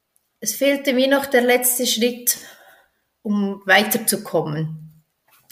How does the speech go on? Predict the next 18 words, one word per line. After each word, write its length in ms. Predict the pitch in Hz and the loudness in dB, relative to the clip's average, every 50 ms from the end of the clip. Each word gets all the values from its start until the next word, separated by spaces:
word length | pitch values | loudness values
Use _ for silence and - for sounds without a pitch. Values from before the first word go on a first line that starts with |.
| - - | -6 -4
Und 160 | 220 196 202 | -4 0 2
das 200 | 214 220 220 220 | 2 2 4 4
habe 200 | 220 226 - 240 | 2 2 0 0
ich 140 | 220 - 226 | 0 2 4
eigentlich 280 | 214 214 220 226 220 226 | 4 4 4 2 2 0
mit 200 | 226 220 220 - | 0 0 0 -2
dem 160 | 220 214 214 | -2 -4 -2
Coaching 480 | - 214 214 220 220 226 - 240 226 214 | -2 0 0 0 0 0 -2 -2 0 0
bei 160 | 226 220 202 | 0 0 0
Marleen, 600 | 202 202 196 190 185 190 202 220 240 240 - - - - - - - - - - _ _ _ _ _ _ _ | 0 0 0 -2 -2 -2 0 0 0 -2 -4 -8 -14 -20 -20 -20 -20 -20 -20 -20 _ _ _ _ _ _ _
ähm, 220 | - 202 208 202 202 | -4 -2 -2 -2 0
diesen 240 | 226 220 254 233 | -2 0 0 0
Schritt 260 | 233 - 240 233 - - _ _ _ _ | 0 -2 -4 -6 -8 -14 _ _ _ _
machen 460 | - 196 190 208 214 - 285 302 294 | -2 -2 0 0 0 -2 -4 -4 -4
können. 440 | - - 294 302 320 349 359 370 359 - - _ _ _ _ _ _ _ _ _ _ _ _ _ _ _ _ | -4 -2 -2 -2 0 0 -2 -2 -4 -6 -14 _ _ _ _ _ _ _ _ _ _ _ _ _ _ _ _
Ich 200 | 214 - - 196 | -14 -12 -6 -4
habe 200 | 214 208 214 208 | -4 -2 -2 -2
nochmal 640 | 202 202 - 214 208 196 190 185 180 170 170 - | -4 -2 -2 -2 0 0 0 0 -2 -2 -4 -8